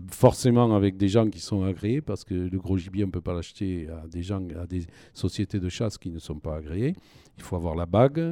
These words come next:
il faut avoir la date de, d'abattage et, euh, le nom des, du, du, du, du président de la chasse. Donc, ceci dit,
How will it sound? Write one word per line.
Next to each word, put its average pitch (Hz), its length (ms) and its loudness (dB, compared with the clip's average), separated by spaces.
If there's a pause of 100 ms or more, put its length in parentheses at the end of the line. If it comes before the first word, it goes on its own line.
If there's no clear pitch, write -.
il 123 80 -2
faut 90 540 -4
avoir 87 240 -2
la 90 100 -2
date 98 380 -2
de, 90 580 -4
d'abattage 131 720 0 (500)
et, 95 340 0
euh, 85 560 -8
le 95 140 2
nom 110 260 6
des, 92 720 -2
du, 92 320 -10
du, 98 380 -8
du, 98 340 -8
du - 160 -18
président 117 400 2
de 104 100 -2
la 92 120 -2
chasse. - 320 -14 (320)
Donc, 107 300 8 (320)
ceci 101 360 -2
dit, 175 320 4